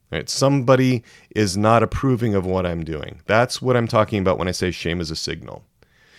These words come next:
Shame is a bodily reaction. So here what we're talking about is an automatic, involuntary bodily response. We're talking about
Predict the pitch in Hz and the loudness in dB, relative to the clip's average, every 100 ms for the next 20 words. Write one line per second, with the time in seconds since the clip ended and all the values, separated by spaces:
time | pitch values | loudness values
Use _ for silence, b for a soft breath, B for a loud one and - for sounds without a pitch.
0 | b b - 139 123 95 85 85 92 120 | b b 0 2 2 0 0 2 4 4
1 | 147 156 156 147 135 - 170 180 - _ | 4 2 4 0 -2 -4 -4 -4 -8 _
2 | - 131 - 165 190 175 107 131 131 110 | -4 -4 0 2 4 4 0 0 0 0
3 | 117 107 104 98 95 - b b - - | -2 -2 0 0 -4 -8 b b -10 0
4 | 117 147 135 127 127 - 104 98 98 110 | 2 4 4 2 0 -4 -8 0 2 2
5 | 120 107 107 107 98 87 92 92 107 104 | 0 -4 -4 -4 -4 -2 2 4 4 0
6 | 95 95 - 87 80 - 101 127 120 131 | -2 -4 -4 -4 -6 -8 -2 2 2 2
7 | 127 104 107 101 - | 0 2 4 4 0